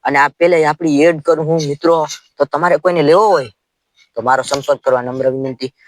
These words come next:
અને આ બે પેટીયું નથી ભાઈ, પેટીયું નથી. આમાં તમે લાખોનો, કરોડોનો સામાન રાખી શકો.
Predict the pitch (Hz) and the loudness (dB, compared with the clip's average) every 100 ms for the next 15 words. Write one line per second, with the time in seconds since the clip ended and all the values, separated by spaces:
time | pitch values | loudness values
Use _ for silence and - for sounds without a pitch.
0 | _ _ 127 120 135 143 135 156 156 151 | _ _ -4 -2 0 -2 0 -2 -2 -2
1 | 143 147 143 160 - 135 131 123 117 - | -2 -2 -2 -2 -2 -2 -2 -8 -10 -8
2 | 117 101 _ _ _ _ _ _ _ 123 | -8 -8 _ _ _ _ _ _ _ -2
3 | 160 151 139 123 113 110 131 120 120 120 | -2 -2 -6 -4 -2 -2 -2 -4 -6 -2
4 | 127 127 120 110 110 113 110 110 - 107 | 0 0 -2 -8 -10 -10 -14 -18 -14 -10
5 | 101 | -8